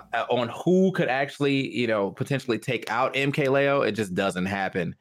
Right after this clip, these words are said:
So, yeah, I, I mean, Leo's the god,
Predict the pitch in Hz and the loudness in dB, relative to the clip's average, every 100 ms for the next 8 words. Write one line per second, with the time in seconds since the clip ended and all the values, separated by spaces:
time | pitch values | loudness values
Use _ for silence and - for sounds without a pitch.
0 | _ _ _ - 87 80 82 - _ _ | _ _ _ -6 -2 0 -2 -4 _ _
1 | _ _ _ _ _ _ 120 131 - _ | _ _ _ _ _ _ -2 -2 -6 _
2 | _ _ _ - 87 92 98 87 - _ | _ _ _ -8 -4 -2 -2 -4 -8 _
3 | _ - 107 98 90 85 - _ _ - | _ -6 -4 -4 -6 -8 -12 _ _ -8
4 | 104 113 120 110 107 117 131 123 | -2 2 2 0 0 0 2 0